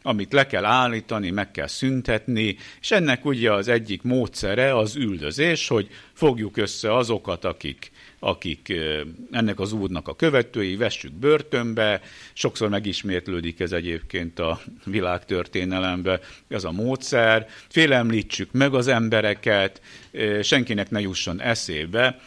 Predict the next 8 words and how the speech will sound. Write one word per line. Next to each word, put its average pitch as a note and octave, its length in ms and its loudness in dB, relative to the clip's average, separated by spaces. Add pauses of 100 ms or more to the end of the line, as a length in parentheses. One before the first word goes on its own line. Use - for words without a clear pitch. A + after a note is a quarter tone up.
(100)
hogy G2+ 120 -6
ennek A2 300 -2
az - 160 -8
útnak A2 500 -4
az F2 340 -4 (120)
követőivé E2+ 800 -4
legyenek. C2 500 -8 (580)
Ugye F#3+ 400 4